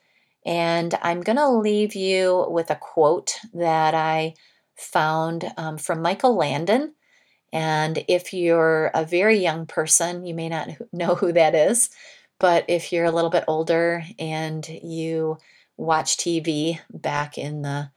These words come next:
I think it was the eighties, um, you probably know who that is.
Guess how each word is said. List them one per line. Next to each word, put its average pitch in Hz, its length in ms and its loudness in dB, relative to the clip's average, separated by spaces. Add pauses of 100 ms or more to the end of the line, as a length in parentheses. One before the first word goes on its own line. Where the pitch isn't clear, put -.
(380)
I - 60 -10
think 170 160 -8
it - 60 -2
was 160 120 -2
the 147 180 0
eighties, 147 540 -2 (400)
um, 143 540 -4 (580)
you 165 140 -6
probably 156 280 0
know 135 160 0
who 139 140 -2
that 131 180 0
is. 135 320 0